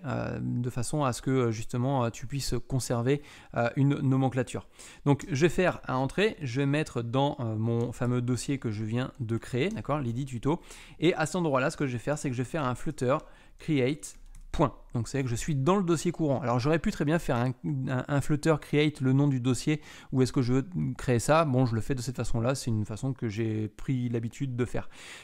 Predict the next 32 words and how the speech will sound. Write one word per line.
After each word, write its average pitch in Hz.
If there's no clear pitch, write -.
Si 185
je -
fais 185
ça, 220
euh, 127
eh 143
bien 185
tout 180
simplement, 160
ça 147
va 151
charger, 165
euh, 120
toutes 185
les 127
dépendances, 156
tout 190
ce -
dont 151
on 139
a 123
besoin 151
pour, 180
euh, 127
concevoir 165
une 147
application 139
Flutter. 147
Donc 110
ça 131
va, 139
euh, 120